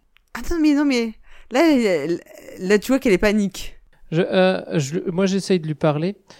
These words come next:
Speaker 2: Je lui dis, mais, euh, j'ai, j'ai bien aimé le, euh, la chemise brillante, euh, euh, de, de Bilbo Sakai. Vous avez d'autres, euh,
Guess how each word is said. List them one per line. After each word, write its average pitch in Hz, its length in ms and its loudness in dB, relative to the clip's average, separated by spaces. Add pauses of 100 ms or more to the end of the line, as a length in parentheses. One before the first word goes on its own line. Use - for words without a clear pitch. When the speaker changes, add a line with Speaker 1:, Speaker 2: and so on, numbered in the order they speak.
(180)
Speaker 2:
Je - 120 -20
lui 160 60 -4
dis, 190 140 -4
mais, 196 180 -2
euh, 180 720 4
j'ai, 165 240 2
j'ai 165 140 0
bien 240 260 -2
aimé 185 220 2
le, 139 420 0 (380)
euh, 143 480 -2
la 143 120 -2
chemise 160 520 -2
brillante, 143 720 -4
euh, 135 340 -2 (500)
euh, 147 200 -8
de, 139 380 -4
de 139 80 -6
Bilbo 143 360 -4
Sakai. 143 300 -4
Vous 135 160 -4
avez 165 140 0
d'autres, 240 440 -2
euh, 196 400 4